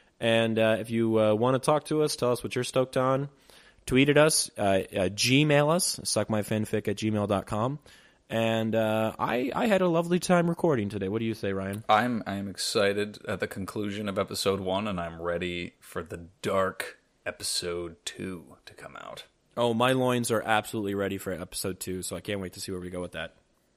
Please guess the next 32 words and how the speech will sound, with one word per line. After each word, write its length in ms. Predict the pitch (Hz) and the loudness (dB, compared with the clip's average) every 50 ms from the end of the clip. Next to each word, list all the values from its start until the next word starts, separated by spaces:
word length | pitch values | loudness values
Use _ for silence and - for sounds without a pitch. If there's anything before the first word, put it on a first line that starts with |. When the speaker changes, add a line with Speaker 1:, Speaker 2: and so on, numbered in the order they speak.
| _ _ _ _ _ _ _ _ _ _ _ _ _ _ _ _ _ _ _ - | _ _ _ _ _ _ _ _ _ _ _ _ _ _ _ _ _ _ _ 2
Speaker 1:
Okay, 480 | 143 165 196 - - 196 226 240 135 92 | 6 6 6 6 6 4 4 4 2 0
well, 320 | - - 120 139 160 170 | 0 4 6 6 6 6
with 260 | 151 151 151 127 117 110 | 4 0 0 0 2 2
that, 360 | 123 143 175 196 - - - - _ - | 2 2 2 0 -4 -10 -16 -16 _ -10
I 140 | 117 110 | -8 -8
think 380 | 104 - - 147 147 151 - - | -6 -6 -4 -6 -6 -6 -8 -6
we 140 | 120 113 104 | -4 -2 0
are 120 | 101 101 - | 0 -2 -2
all 360 | - 127 127 147 160 180 185 | 0 0 0 2 0 -2 -6
finished 580 | - - - 180 147 151 185 - - - - - _ _ - | -8 -6 -4 -2 -2 -2 -4 -6 -10 -12 -14 -18 _ _ -12
with, 360 | - 113 95 98 98 - - - - | -8 -6 -4 -6 -6 -8 -12 -12 -10
uh, 280 | 98 98 98 98 98 - | -6 -6 -4 -6 -6 -6
the 220 | - 101 95 98 98 | -6 -6 -4 -6 -6
four 380 | - - - 120 127 131 131 127 | -6 -4 -2 0 0 0 0 -2
twenty 560 | - - 131 120 120 120 123 127 123 127 - _ _ _ | -4 -4 -4 -2 -2 -2 -2 -2 -4 -6 -10 _ _ _
episode. 560 | - 117 117 - 113 - - 117 120 202 214 - _ _ _ _ _ _ _ _ _ _ _ _ _ - | -6 -6 -4 -4 -2 0 2 2 2 0 -2 -8 _ _ _ _ _ _ _ _ _ _ _ _ _ -10
Um, 380 | - 101 98 98 95 98 95 - | -6 -6 -4 -4 -4 -6 -8 -4
what 140 | - 117 143 | 0 2 2
are 60 | 196 | 2
we 40 | 240 | 2
gonna 80 | 220 180 | 2 0
do 100 | 170 160 | 2 2
if 40 | 139 | 0
we 100 | 127 90 | 0 0
actually 300 | 87 110 113 - - 117 104 | 2 0 0 0 -2 -4 -2
get 180 | 107 104 - | -2 -4 -4
to 160 | - - 101 98 | -6 -6 -6 -6
a 40 | 98 | -6
four 220 | - - 107 107 | -6 -6 -4 -4
hundred 220 | 107 98 98 95 92 | -4 -4 -4 -6 -8
twentieth 340 | - - 101 98 95 - - | -6 -8 -8 -8 -8 -8 -10
episode? 540 | 104 - 92 - - 92 80 73 71 69 | -12 -10 -10 -10 -10 -10 -10 -12 -14 -16